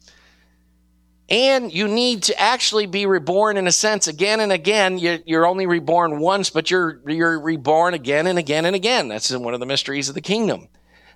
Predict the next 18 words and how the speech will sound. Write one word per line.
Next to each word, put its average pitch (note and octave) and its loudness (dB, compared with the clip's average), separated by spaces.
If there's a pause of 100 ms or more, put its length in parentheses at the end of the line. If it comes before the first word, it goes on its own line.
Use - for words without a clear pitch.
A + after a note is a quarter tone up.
(120)
Every A#3+ 0
day A#2+ -4 (160)
you E3+ 0
have F3+ 2
to G3 -2
live F3 0
out D#3 2
your F3+ 2
baptism. G3 0 (1600)
Every A3 0
day E3+ 2
you F3+ 0
have F3+ 0
to F#3+ 0
live F3 0
out F3+ 2
the E3 -4
Eucharist. G#3 -2